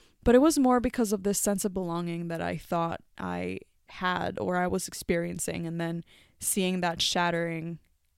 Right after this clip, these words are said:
crumbling in your face, it's kind of a lot. So I think, I think those breakups, those situations really point out to something bigger,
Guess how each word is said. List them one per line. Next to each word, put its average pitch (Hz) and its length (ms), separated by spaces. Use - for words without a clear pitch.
crumbling 190 880
in 160 80
your 175 100
face, 180 320
it's - 180
kind 170 300
of 160 360
a 170 60
lot. - 400
So 170 320
I 220 100
think, 262 340
I 233 120
think 254 300
those 208 540
breakups, 202 580
those 190 240
situations 196 800
really 220 260
point 196 400
out 175 320
to 220 120
something 185 640
bigger, 170 500